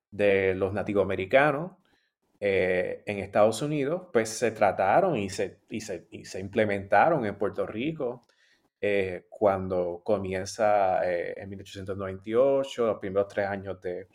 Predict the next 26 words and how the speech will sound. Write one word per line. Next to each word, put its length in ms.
gobierno 320
militar, 840
y 80
después, 500
este, 1080
el 160
gobierno 840
antes 340
del 120
Estado 240
Libre 180
Asociado, 1000
y 100
luego 320
durante 380
el 60
Estado 260
Libre 200
Asociado, 840
esa 240
soberanía 800
que 120
se, 460
eh, 580
que 160
se 680